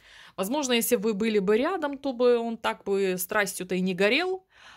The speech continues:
А так как вы далеко, вот здесь и вот разгорается. Хоть поленья просто подбрасываю, он весь горит, да, по жезлу.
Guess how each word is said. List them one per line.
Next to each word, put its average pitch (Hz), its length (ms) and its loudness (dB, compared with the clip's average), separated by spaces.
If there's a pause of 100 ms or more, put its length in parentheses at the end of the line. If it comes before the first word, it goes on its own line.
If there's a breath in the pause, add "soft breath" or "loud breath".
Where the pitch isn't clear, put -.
(180 loud breath)
А 349 80 -6
так 330 180 0
как 294 160 -2
вы 277 120 0
далеко, 285 640 0
вот 226 280 -2
здесь 196 440 -2
и 190 180 0
вот 175 240 -2
разгорается. 180 1120 0
Хоть 202 260 -4
поленья 226 500 0
просто 160 720 -4
подбрасываю, 160 680 -2
он 156 60 -6
весь 160 240 -4
горит, 175 420 0
да, 185 180 4
по 185 180 -2
жезлу. 147 500 -4